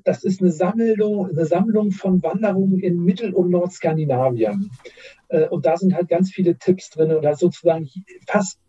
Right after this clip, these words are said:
in einzelnen Wandergebieten jede einzelne Hütte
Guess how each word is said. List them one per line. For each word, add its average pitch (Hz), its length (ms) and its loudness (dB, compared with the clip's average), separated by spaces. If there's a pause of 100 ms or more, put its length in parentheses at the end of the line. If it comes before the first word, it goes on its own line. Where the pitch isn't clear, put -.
(340)
in 147 120 2
einzelnen 185 440 0
Wandergebieten 175 560 -2
jede 170 380 -2
einzelne 170 520 0
Hütte 185 400 0